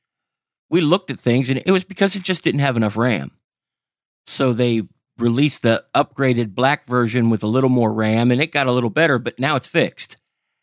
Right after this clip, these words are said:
Uh, I would prefer that they optimize the software so it worked with less ram, but the other way to fix it is to add enough ram so it can do all the things that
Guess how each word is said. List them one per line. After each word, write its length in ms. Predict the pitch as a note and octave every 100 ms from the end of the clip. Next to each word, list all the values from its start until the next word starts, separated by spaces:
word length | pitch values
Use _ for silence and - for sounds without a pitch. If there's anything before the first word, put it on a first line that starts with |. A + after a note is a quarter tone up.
| _ _ _ -
Uh, 180 | A2+ - _ -
I 160 | D3
would 220 | F#3+ E3+
prefer 400 | C#3+ C3+ - D3+
that 180 | C3 C3
they 200 | C3 B2
optimize 640 | G#2+ A#2 - A2+ A#2 A2 F2+
the 80 | G2+
software 580 | G#3 - - C#3 D3
so 220 | F#3 B2+ A2+
it 100 | A2+
worked 300 | B2+ A#2 A2+
with 240 | A2 -
less 260 | D#3 F#3+ C3
ram, 340 | G#2 A#2 C#3
but 300 | G#2+ C#3+ - _ _ _ _ _ -
the 100 | G#2+
other 140 | A2+
way 160 | A2+ A2+
to 60 |
fix 320 | F#2+ A2 -
it 80 | B2
is 160 | A2 -
to 120 | A2
add 160 | G#2 G#2
enough 260 | G#2 G2
ram 400 | A#2+ D3+ D3+ A2
so 420 | F#2+ - G#2+ G2 F2+ _ _ _ _ _
it 100 | - C#3
can 140 | C#3+
do 240 | B2 C#3+ C#3
all 260 | B2 B2
the 140 | A#2+ A#2
things 460 | C3 B2+ B2 F#2+
that 300 | - A2 -